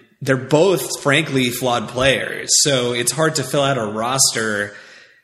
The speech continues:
You know, Steven Adams takes, like, the, literally the remaining twenty-five percent. So it's like, it's hard to fill out the rest of your roster with minimum players and, and, like, rookies, um,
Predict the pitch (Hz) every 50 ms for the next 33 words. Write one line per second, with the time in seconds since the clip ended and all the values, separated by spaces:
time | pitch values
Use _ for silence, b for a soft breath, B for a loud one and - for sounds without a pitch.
0 | B B _ - - 135 135 131 - - 165 170 165 156 147 135 135 135 135 131
1 | - - - 170 131 123 151 156 - - 151 170 160 147 147 147 151 147 147 139
2 | 135 135 127 120 120 120 117 120 123 120 117 113 110 107 - 120 110 101 - 101
3 | 98 98 - 95 - - 87 85 - - 127 123 123 123 143 135 135 135 123 123
4 | - 139 139 147 139 139 135 139 143 135 127 127 - 123 107 110 113 110 - 123
5 | 117 107 101 98 92 92 101 104 - - 143 131 113 107 107 107 110 110 110 120
6 | 131 139 135 147 156 151 160 170 170 165 135 127 110 107 104 101 B B B B
7 | B B - - 113 110 107 110 107 110 107 - - _ - 113 110 113 110 165
8 | 170 180 196 196 190 170 - - - - - - - 110 113 110 110 107 104 101
9 | 95 95